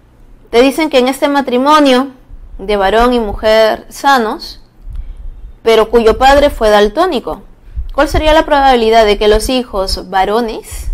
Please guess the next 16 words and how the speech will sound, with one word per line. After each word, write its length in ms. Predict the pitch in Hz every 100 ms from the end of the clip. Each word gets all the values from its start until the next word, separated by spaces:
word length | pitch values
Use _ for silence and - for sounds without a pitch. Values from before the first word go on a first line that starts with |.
| -
de 180 | 185 180
este 200 | - 196
matrimonio 760 | 196 277 339 269 196 208 381 - - -
hereden 800 | 196 190 196 196 226 - 196 202
dicha 320 | 247 - 247
condición? 640 | 233 226 208 - - - - - - _ _ _ - - _ _
A 160 | - 196
ver, 260 | 220 220
chicos, 480 | - 180 - 120 - - - - - _ -
nos 280 | 240 247 262
indican 540 | 247 269 285 311 311
que 320 | 262 240 320 - _ _ _ - - - - _ - - - -
el 200 | 233 208
varón 460 | 196 208 233 262 247
es 160 | 247
normal, 520 | 277 285 240 214 392